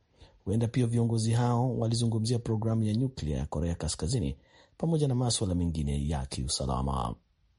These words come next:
Serikali ya Marekani Jumatatu imetangaza vikwazo vipya dhidi ya maafisa kadhaa kwenye serikali ya Nicaragua kufuatia uchaguzi wa hivi karibuni uliomrudisha tena madarakani Rais Daniel Ortega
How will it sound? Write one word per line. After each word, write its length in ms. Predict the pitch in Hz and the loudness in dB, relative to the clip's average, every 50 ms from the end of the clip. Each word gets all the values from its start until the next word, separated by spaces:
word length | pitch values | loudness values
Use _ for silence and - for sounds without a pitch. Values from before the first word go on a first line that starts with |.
| _ _ _ - - - - - - | _ _ _ -20 -20 -20 -20 -14 -8
Serikali 540 | - - - 151 151 139 - 170 208 214 202 | 0 2 2 4 4 4 4 4 4 4 2
ya 80 | 175 160 | 2 2
Marekani 420 | 160 156 151 143 - 151 151 143 | 2 2 2 0 0 0 0 2
Jumatatu 600 | 139 139 135 139 135 - 143 165 175 170 - 120 | 2 2 0 0 0 0 -2 -2 -2 0 0 0
imetangaza 460 | 113 113 110 113 113 113 120 113 113 | 0 2 2 0 0 0 2 0 0
vikwazo 340 | 104 107 - - 101 98 101 | -2 -2 -2 -2 0 0 0
vipya 500 | 92 110 139 139 - - 67 58 52 53 | 0 0 -2 -2 -2 -4 -4 -4 -4 -4
dhidi 300 | 78 90 98 104 104 107 | -2 -2 0 0 0 2
ya 60 | 101 | 2
maafisa 440 | 98 104 104 98 - - - 107 104 | 2 0 0 0 -2 -2 0 0 0
kadhaa 460 | - - 104 101 95 107 117 120 120 | 0 0 -2 0 0 0 0 0 0
kwenye 220 | 117 - 110 113 107 | 0 0 0 0 0
serikali 480 | - - 107 107 107 - 110 110 110 | 0 0 -2 -2 0 0 0 2 2
ya 60 | 107 | 2
Nicaragua 640 | 107 104 - - 104 107 127 127 101 82 60 55 57 - _ - - - - - - | 0 0 -2 -2 0 0 0 0 0 -2 -4 -4 -6 -10 _ -20 -20 -20 -20 -20 -18
kufuatia 340 | - - 95 90 - 120 110 | -8 -4 -2 0 2 2 2
uchaguzi 440 | 104 - 113 104 107 117 110 107 | 2 2 0 0 2 2 2 2
wa 80 | 110 104 | 2 2
hivi 180 | 107 104 107 101 | 2 2 0 0
karibuni 640 | - 95 98 92 95 95 107 117 107 117 139 151 | 0 0 0 0 0 0 2 2 2 2 2 0
uliomrudisha 640 | 160 143 113 117 113 113 110 110 107 107 104 - 104 | 0 0 2 2 2 2 0 0 0 0 -2 -2 -2
tena 240 | - - 107 107 104 | 0 0 0 2 2
madarakani 840 | 101 95 90 95 95 92 - - 104 101 98 98 95 98 101 101 | 0 0 0 0 0 -2 -2 -2 -2 0 0 0 0 0 0 0
Rais 340 | 98 101 98 101 98 101 104 | 0 0 0 0 -2 -2 0
Daniel 340 | 107 107 104 104 98 92 87 | 0 0 0 0 0 0 0
Ortega 640 | 71 82 90 - - 151 143 120 98 67 58 62 | 0 -2 -2 -2 0 0 0 0 -2 -4 -4 -6